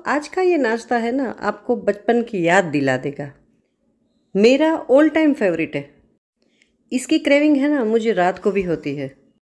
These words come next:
इसके लिए मैं थोड़ा दही ले लूँगी। कोई नाप की ज़रूरत नहीं है यहाँ पर। अपने मनपसंद से जो चाहो वो डालो।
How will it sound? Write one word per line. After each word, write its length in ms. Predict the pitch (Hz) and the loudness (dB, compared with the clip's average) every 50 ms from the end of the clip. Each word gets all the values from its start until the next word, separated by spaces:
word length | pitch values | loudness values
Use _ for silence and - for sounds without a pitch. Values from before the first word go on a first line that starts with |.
| _ _ _ _ _ _ _ _ _ _ _ _ _ _ _ _ _ _ - - - | _ _ _ _ _ _ _ _ _ _ _ _ _ _ _ _ _ _ -14 -8 -6
इसके 280 | 269 262 - - 311 | -6 -4 -2 0 0
लिए 280 | 302 277 285 285 285 285 | 0 0 0 0 0 0
मैं 220 | 285 277 277 277 277 | 0 0 0 -2 -4
थोड़ा 240 | - 247 226 214 208 | -4 -4 -2 0 0
दही 260 | 180 160 160 160 165 | 0 0 -2 -2 -2
ले 160 | 180 202 214 208 | -2 -4 -4 -4
लूँगी। 300 | 208 214 220 214 214 208 | -2 -4 -4 -4 -6 -10
कोई 400 | - - - 240 254 262 277 269 | -10 -6 -2 2 2 4 4 2
नाप 400 | 247 226 208 208 214 214 - - | 2 2 0 0 -2 -4 -6 -8
की 100 | 233 226 | -6 -4
ज़रूरत 360 | 185 208 208 190 196 202 190 190 | -2 -2 -2 0 0 -2 -2 0
नहीं 220 | 185 180 180 175 | 0 0 2 2
है 120 | 175 175 170 | 2 2 0
यहाँ 300 | 165 165 160 160 160 160 | 0 -2 -4 -4 -6 -6
पर। 200 | 160 - 180 214 - - _ _ _ _ _ _ _ _ _ _ _ _ _ | -6 -6 -8 -8 -8 -12 _ _ _ _ _ _ _ _ _ _ _ _ _
अपने 340 | - - - - - 269 269 | -8 -8 -6 -4 -2 -2 -2
मनपसंद 840 | 254 226 190 170 165 180 214 269 269 269 196 196 196 226 226 226 220 | -2 -2 -2 -4 -2 -2 -2 -2 -2 -2 -4 -6 -4 -4 -4 -4 -4
से 180 | 220 - 233 226 | -4 -6 -6 -6
जो 380 | 180 143 131 143 151 175 202 | -6 -8 -8 -6 -4 -4 -4
चाहो 460 | 220 - - 156 147 151 170 185 190 | -4 -4 -4 -4 -4 -4 -6 -8 -8
वो 360 | 185 165 143 143 143 156 190 196 | -8 -10 -12 -8 -2 0 0 0
डालो। 400 | 170 139 127 127 131 131 131 | 0 -2 -4 -6 -6 -10 -12